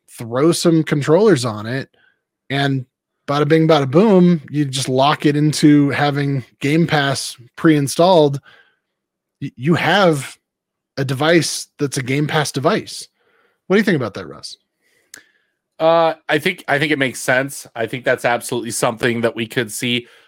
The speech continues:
Speaker 2: Uh, going back to the controller question that you had, I did find the slide that leaked from one of Microsoft's internal, um, memos. Uh,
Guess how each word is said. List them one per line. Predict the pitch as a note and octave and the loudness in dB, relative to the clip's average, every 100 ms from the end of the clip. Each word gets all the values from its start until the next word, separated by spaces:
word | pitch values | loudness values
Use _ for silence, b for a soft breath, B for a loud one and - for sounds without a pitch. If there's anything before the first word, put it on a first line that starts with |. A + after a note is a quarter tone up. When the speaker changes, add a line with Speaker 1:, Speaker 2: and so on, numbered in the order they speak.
| b | b
Speaker 2:
Uh, | A#2+ A2+ | -4 -2
going | G#2 D3 F3+ | 0 0 2
back | C#3+ C#3+ C#3+ | 0 -2 -4
to | C3+ | -6
the | |
controller | - A#2 - C3+ D#3+ | -6 -6 -2 0 0
question | A#2 A2+ G2+ - | 0 -2 -2 -6
that | G2+ | -10
you | G2+ G2 | -10 -6
had, | G#2 G#2+ | -4 -2
I | G#2 | -2
did | G#2 C3+ | -2 -6
find | C3 C3 B2+ A2+ | -4 -4 -2 -6
the | |
slide | G#2 - G#2+ G#2+ A2+ A#2+ | -10 -8 -4 -2 -2 -2
that | A2 G2+ | -6 -6
leaked | G#2+ A#2 - - | -6 -6 -8 -14
from | - A2 G#2 | -4 -2 -2
one | G#2 G#2+ | -2 -2
of | G#2+ G2 | -4 -6
Microsoft's | G#2 G#2+ A2 - G#2+ - G#2+ | -6 -6 -6 -4 -4 -6 -12
internal, | G2 A2+ G#2+ G#2+ G#2 - _ _ - | -12 -10 -8 -8 -8 -12 _ _ -12
um, | G#2+ G#2+ G2+ G2+ G2 G2 A2+ | -8 -6 -6 -8 -12 -16 -8
memos. | A#2+ B2 C#3 D#3+ E3 _ _ _ _ | -2 0 0 -2 -6 _ _ _ _
Uh, | A2+ A#2+ A2+ A2 G#2+ | -6 -2 0 0 -2